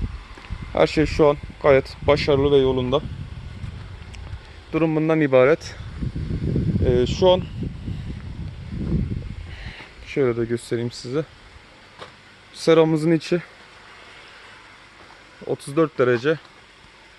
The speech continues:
Ee, nem yüzde on. Yani bu şartlarda güzel gelişiyor. Şöyle bir geçen de benim yaptığım bir hata vardı.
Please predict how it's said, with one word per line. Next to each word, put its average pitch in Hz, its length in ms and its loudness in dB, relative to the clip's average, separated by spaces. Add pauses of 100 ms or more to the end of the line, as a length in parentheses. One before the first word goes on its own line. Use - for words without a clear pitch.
(960)
Ee, 117 40 0
nem 131 480 0
yüzde 139 240 -2
on. 156 160 4 (2750)
Yani 123 360 0 (1160)
bu 175 120 0
şartlarda 151 520 4
güzel 147 280 4
gelişiyor. 127 480 0 (600)
Şöyle 196 320 2
bir 190 160 -2 (160)
geçen 175 320 0
de 170 120 2
benim 175 200 4
yaptığım 165 360 2
bir 160 100 0
hata 156 360 4
vardı. 127 300 2